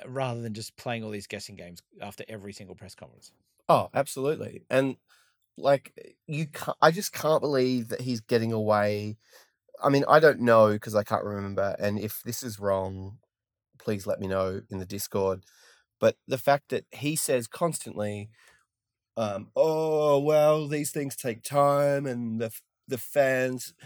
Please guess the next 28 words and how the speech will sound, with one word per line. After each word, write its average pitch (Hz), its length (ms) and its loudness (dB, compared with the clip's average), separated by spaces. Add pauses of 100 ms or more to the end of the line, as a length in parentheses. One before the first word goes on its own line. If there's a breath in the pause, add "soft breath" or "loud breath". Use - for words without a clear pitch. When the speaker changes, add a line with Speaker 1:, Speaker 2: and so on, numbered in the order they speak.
(320 soft breath)
Speaker 2:
aren't 117 280 2
patient," 113 1080 -4
and 113 200 2
then 110 160 2
doesn't 117 320 2
sign 101 420 -2
a 95 100 -8
deal. - 840 -6 (1400)
Like, 135 160 -2
why 175 320 2
has 185 200 -6
no 160 160 0
one 160 160 -2
been 147 160 -6
like, 135 260 -2
"You 135 560 -4
haven't 156 300 -4
signed 135 380 0
a - 20 -6
deal. 117 460 -4
How 123 140 0
can 131 200 -4
they 117 180 -2
possibly 135 600 -4
be 120 140 -6
patient 127 480 -10
with 110 140 -18
you 104 260 -14